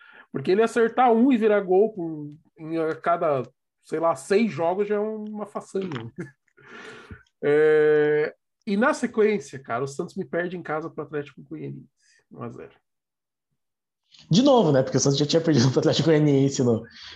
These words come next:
Speaker 2: no ano passado com o gol do Chico lá, bizarro, golaço dos ca-, do, do coreano, do, dos caras. E aí, de novo, o, o gol que, que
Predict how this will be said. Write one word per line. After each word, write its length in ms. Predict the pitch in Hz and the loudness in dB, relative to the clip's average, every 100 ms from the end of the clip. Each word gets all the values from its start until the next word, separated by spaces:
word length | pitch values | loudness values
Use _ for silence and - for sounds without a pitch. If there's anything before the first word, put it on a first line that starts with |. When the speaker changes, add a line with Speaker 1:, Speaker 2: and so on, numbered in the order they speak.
| - | -4
Speaker 2:
no 80 | 127 | 0
ano 100 | 131 | 2
passado 460 | 143 127 127 131 131 | 0 0 2 0 0
com 100 | 120 | 0
o 40 | |
gol 120 | 131 | 2
do 120 | 127 | 2
Chico 420 | 107 - 156 160 127 | 2 2 2 4 2
lá, 160 | 127 | 2
bizarro, 560 | 117 101 101 139 135 98 | 0 -2 0 2 0 0
golaço 540 | 107 113 175 143 117 | 2 4 2 2 -2
dos 100 | 110 | -4
ca-, 200 | - 117 | -4 -4
do, 480 | 113 139 113 101 101 | -4 -6 -4 -4 -4
do 120 | 104 | -4
coreano, 480 | 110 117 113 117 113 | 0 2 4 4 2
do, 220 | 95 92 | -2 -6
dos 180 | - - | -10 -8
caras. 340 | - 117 165 - - - - - - 139 | -2 0 -2 -6 -20 -20 -20 -20 -8 0
E 100 | 151 | 4
aí, 520 | 151 151 165 185 185 | 6 6 6 6 6
de 140 | 170 | 6
novo, 580 | 214 185 208 175 147 147 _ - - _ | 6 6 6 4 0 -4 _ -20 -20 _
o, 160 | 143 143 - - - - 127 160 143 143 - | -6 -6 -8 -20 -20 -16 -10 -10 -10 -12 -4
o 140 | - 208 | 2 4
gol 280 | 208 262 269 | 6 6 4
que, 480 | 226 233 - - - | 4 4 4 -2 -2
que 260 | 190 185 | 0 2